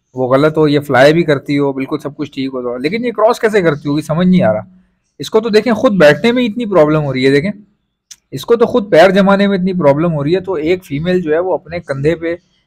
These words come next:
या अपने जो है वो पिछले area पे किसी male को बिठा के उससे कैसे cross करवाती होगी।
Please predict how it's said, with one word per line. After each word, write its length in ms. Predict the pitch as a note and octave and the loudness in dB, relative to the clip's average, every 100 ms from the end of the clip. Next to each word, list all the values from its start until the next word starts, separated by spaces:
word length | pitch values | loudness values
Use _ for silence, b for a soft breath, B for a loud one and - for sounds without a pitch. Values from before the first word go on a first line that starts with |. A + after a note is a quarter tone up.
| _ _ | _ _
या 160 | B2 C3 | -4 -2
अपने 340 | C3+ D3+ D#3+ | -2 -2 -2
जो 140 | D3+ C#3+ | 0 2
है 100 | C#3+ | 2
वो 520 | D3+ D#3 D3 A2 - | 2 0 -2 -4 -8
पिछले 340 | - - D#3+ D#3 | -10 -8 -2 0
area 260 | C#3 D3+ | 2 2
पे 200 | D3 D3+ E3 - _ _ - | 0 -2 -6 -12 _ _ -18
किसी 160 | C#3+ D3 | -10 -6
male 280 | C3+ C#3 | -2 -2
को 100 | D#3 | -2
बिठा 320 | C#3+ A#2+ B2 C3+ | -4 -2 -2 -2
के 100 | D3 | -2
उससे 240 | C#3+ D3 | -6 -6
कैसे 260 | C#3+ C3 F#3+ | -6 -6 -6
cross 260 | F#3 E3+ | -4 -6
करवाती 420 | - C#3+ B2+ B2 B2+ | -4 -4 -4 -6 -12
होगी। 200 | A#2 | -14